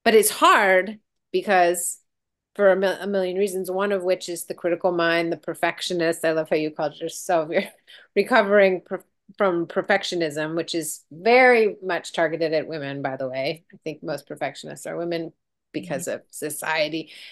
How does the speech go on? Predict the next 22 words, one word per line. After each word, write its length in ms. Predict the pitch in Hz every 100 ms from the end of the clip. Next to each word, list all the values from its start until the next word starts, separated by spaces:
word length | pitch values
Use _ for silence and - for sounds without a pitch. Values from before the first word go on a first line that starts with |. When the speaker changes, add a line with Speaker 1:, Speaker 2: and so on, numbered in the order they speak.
| -
Speaker 1:
patriarchy. 680 | 185 165 165 165 160 165 156 _ _
But 200 | 196 208
I 120 | 202 202
feel 280 | 240 233
like 320 | 226 185 185 _ _ _ _ -
all 440 | 196 226 240 247
of 180 | 220 185
those, 580 | 202 202 202 196 - - _ _ -
all 300 | 190 202 190
the, 300 | 185 156 156 _ _ _ _ _ _ _ _ _ _ _ _ -
what's 220 | 233 -
the 80 | 254
word? 220 | 233 175 _
Detritus? 760 | - 190 - 262 269 269 - -
Detritus. 800 | - 156 151 190 107 - - - _ _ _ _ _ _ _ _ _ _ -
All 240 | 220 254
the 120 | 240
junk, 420 | 214 196 147 143 -
all 220 | 196 220
the 120 | 220 226
glock, 460 | 196 202 175 180 - - _ _ _ _ _ -
glock, 320 | 196 196